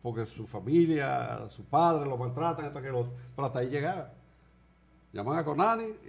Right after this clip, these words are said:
investigó, vio la realidad, vio que realmente el menor es maltratado, y entonces pasa bajo la tutela de conani, pero no,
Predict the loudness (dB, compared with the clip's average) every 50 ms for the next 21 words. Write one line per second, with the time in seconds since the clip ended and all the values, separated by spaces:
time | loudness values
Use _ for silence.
0 | -8 -4 -4 -2 2 2 2 2 2 0 0 2 2 4 4 2 2 2 0 0
1 | 0 0 2 4 4 2 2 -2 -6 -6 -4 -2 -2 -2 -2 -2 -2 -2 -2 -2
2 | -2 -4 -6 -4 -4 -4 -2 -2 -2 -2 -2 -2 -2 -2 0 2 2 2 2 0
3 | -2 -2 -4 -2 0 0 0 0 -2 -6 -10 -14 -20 -20 -16 _ -4 -2 -2 0
4 | 0 -2 -2 -2 -4 -8 -14 -16 -18 -4 0 2 2 2 2 -2 -4 -6 -8 -12
5 | -16 -20 -20 -20 -20 -20 -12 -2 0 2 4 4 4 4 2 0 0 0 2 2
6 | 0 0 0 0 -2 -2 -4 -4 -4 -4 -4 -4 -4